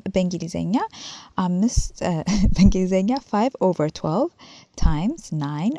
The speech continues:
over ten። እንግዲህ ሁለት ክፍልፋዮች፣ ይሄ ክፍልፋይና ይሄ ክፍልፋይ ማለት ነው። ሁለቱን ስናባዛቸው ላዕሉን ከላዕሉ ጋር ታህቱን ደግሞ ከታህቱ ጋር ማባዛት ይኖርብናል።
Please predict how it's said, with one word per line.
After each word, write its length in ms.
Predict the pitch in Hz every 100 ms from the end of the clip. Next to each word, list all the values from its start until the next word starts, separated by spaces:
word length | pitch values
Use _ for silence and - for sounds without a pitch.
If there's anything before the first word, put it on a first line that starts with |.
| -
over 320 | 170 147 147 226 - _ _ -
ten። 240 | - - - - - - - _ -
እንግዲህ 320 | 285 320 311 - _ _ _ -
ሁለት 340 | - 320 349 -
ክፍልፋዮች፣ 680 | - - 165 - 135 - - -
ይሄ 160 | 196 156 165
ክፍልፋይና 680 | - 147 - 151 151 170 269
ይሄ 180 | 220 156 151
ክፍልፋይ 460 | - - - 214
ማለት 300 | 202 - -
ነው። 140 | - 330 - - -
ሁለቱን 440 | 247 262 - 330 202
ስናባዛቸው 1000 | 240 202 156 - 143 147 143 - 277 381 - - - 190
ላዕሉን 500 | 208 - 226 330 214
ከላዕሉ 460 | - 151 147 151 151 -
ጋር 220 | 156 208 220
ታህቱን 440 | 214 196 - 165
ደግሞ 180 | 147 190
ከታህቱ 520 | - - 139 139 - -
ጋር 240 | 160 247 - -
ማባዛት 540 | 170 147 135 135 139
ይኖርብናል። 640 | - 135 143 - 143 151